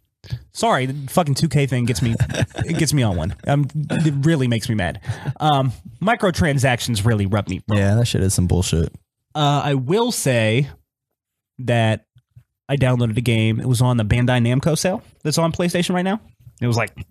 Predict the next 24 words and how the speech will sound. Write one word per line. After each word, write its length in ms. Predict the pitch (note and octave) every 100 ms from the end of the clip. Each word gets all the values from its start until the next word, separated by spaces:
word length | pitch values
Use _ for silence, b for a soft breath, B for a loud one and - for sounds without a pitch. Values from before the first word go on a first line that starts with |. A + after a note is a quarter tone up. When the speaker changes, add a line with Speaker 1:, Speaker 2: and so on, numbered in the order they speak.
| -
Speaker 1:
not 360 | A#2 G#2+ A#2 A2+
expensive 440 | G#2+ - G#2+ G#2
at 60 | F2+
all. 240 | D2 - -
That's 200 | A#2 -
why 160 | G#2+
I 40 | G2
downloaded 280 | G#2 G2+ G2+
it. 60 |
I 40 | A2+
never 220 | C3 A2
heard 140 | B2
of 80 | A#2
it. 140 | A#2+ -
It 100 | B2
looked 300 | A2+ D#3 -
cool. 360 | - B2 A#2 A#2 B B B B B -
Um, 300 | A#2+ A#2 A2
it's 100 | B2+
called 380 | - B2 A#2 G#2+
Get 200 | B2 B2
Even. 380 | B2 A#2 C#3 F#3 - _ _ _ -
Speaker 2:
Mm, 460 | C#3 G3+ C3+ F#2 C#3+
okay. 320 | - G2+ C#3+